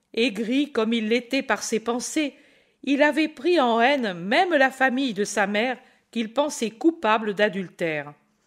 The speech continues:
Le hasard voulut que ce jeune homme s'en allât dans la ville où était son père, et sans savoir qui il était, il le fréquenta et il eut l'occasion de l'entendre parler. L'homme était un sage,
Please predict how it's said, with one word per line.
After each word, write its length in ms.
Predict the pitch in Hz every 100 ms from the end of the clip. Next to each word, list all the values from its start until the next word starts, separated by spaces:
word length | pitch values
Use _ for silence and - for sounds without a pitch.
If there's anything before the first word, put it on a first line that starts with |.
| _ _ _ _ _ -
Le 180 | 208
hasard 440 | 269 311 320 339 269
voulut 480 | 220 233 226 269 - _ _ -
que 100 | 196
ce 280 | - 330
jeune 260 | 285 285 233
homme 200 | 226 277
s'en 300 | - 269 262
allât 280 | 247 220 190
dans 160 | 208
la 120 | 226 208
ville 380 | 180 254 269 - _ -
où 120 | 220
était 260 | 214 220 247
son 240 | - 196
père, 460 | 185 180 160 151 151 _ _ _ _ -
et 140 | 226
sans 300 | 226 - 370
savoir 600 | 359 302 233 254 220 -
qui 220 | - 233
il 100 | 185
était, 400 | 185 208 320 330 - _ _ _ -
il 200 | 262 233
le 100 | 254
fréquenta 840 | - 311 285 226 220 202 233 - _ _ _
et 140 | 233
il 200 | 254 269
eut 140 | 233 214
l'occasion 640 | 196 185 277 - 247 302
de 100 | 226
l'entendre 580 | 208 208 208 240 202 196
parler. 640 | - 190 180 160 156 156 _ _ _ _ _ _
L'homme 460 | 165 180 214 233 254 _ _
était 440 | 202 202 240 240 208
un 120 | 190
sage, 640 | - - 180 165 156